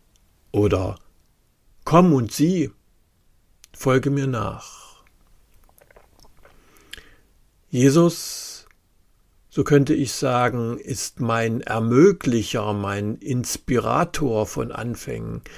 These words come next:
Er verlockt mich, das Netz auszuwerfen. Er führt mich immer wieder hinaus ins Weite, lässt mich über Mauern springen.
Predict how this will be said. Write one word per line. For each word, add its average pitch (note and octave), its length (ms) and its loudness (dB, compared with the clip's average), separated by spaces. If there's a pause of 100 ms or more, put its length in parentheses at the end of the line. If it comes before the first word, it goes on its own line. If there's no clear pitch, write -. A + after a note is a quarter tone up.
(200)
Er C#4 100 4
verlockt - 440 6
mich, E3+ 200 4
das B2+ 260 2
Netz C#3+ 460 -2
auszuwerfen. G#2 1400 -12 (480)
Er C3+ 100 0
führt F#3+ 240 6
mich E3+ 220 4
immer D3+ 260 6
wieder D3 400 6
hinaus B2+ 640 2
ins A#2+ 320 -6
Weite, A2+ 560 -2 (560)
lässt - 300 -6
mich A#2 160 -4
über A2+ 200 -2
Mauern A#2 540 0
springen. A2 720 -8